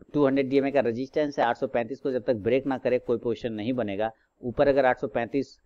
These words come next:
अ, पैंतीस को ही माना जा सकता है, तीस भी चलेगा। अगर वो ब्रेक होता है तो फिर ऊपर की साइड में आठ सौ साठ तक के लेवल आएगा। नीचे अगर कटता है सात सौ पचपन को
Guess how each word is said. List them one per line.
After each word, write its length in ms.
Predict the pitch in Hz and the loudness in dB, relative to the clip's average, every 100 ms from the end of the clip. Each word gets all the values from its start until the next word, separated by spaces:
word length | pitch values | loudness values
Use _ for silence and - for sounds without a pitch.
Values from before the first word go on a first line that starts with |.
| _ _ | _ _
अ, 140 | - 120 - | -14 -14 -2
पैंतीस 320 | 131 127 143 | -2 0 -6
को 100 | - | -2
ही 120 | 143 127 | -2 0
माना 400 | 123 127 127 123 | 0 0 -4 -4
जा 80 | |
सकता 300 | 123 123 110 | -4 -4 -2
है, 60 | 120 - | -2 -2
तीस 180 | 127 120 | -4 -2
भी 100 | 131 | -2
चलेगा। 420 | 123 117 113 117 | 0 2 2 0
अगर 140 | 113 | 0
वो 120 | 123 | -2
ब्रेक 300 | 113 117 135 147 | 0 0 0 0
होता 220 | 151 143 | 0 2
है 140 | 98 - _ _ | 0 -4 _ _
तो 80 | 180 | -4
फिर 180 | 185 175 | 0 0
ऊपर 240 | 151 151 | 2 0
की 120 | 147 | 0
साइड 240 | - 131 127 | 0 0 0
में 80 | |
आठ 100 | 123 | -4
सौ 80 | - | -4
साठ 280 | 127 107 101 | -4 -4 -2
तक 120 | 110 | -6
के 80 | - | -4
लेवल 300 | 101 95 92 | -4 -2 -2
आएगा। 200 | 90 92 | -4 -4
नीचे 280 | 107 143 170 | -4 0 2
अगर 180 | 165 147 | 2 2
कटता 280 | 147 123 139 | 0 0 -2
है 60 | |
सात 260 | 135 127 - | 0 -4 -4
सौ 100 | 131 | -6
पचपन 400 | - 110 143 123 | -6 -6 -6 -4
को 220 | 104 | -4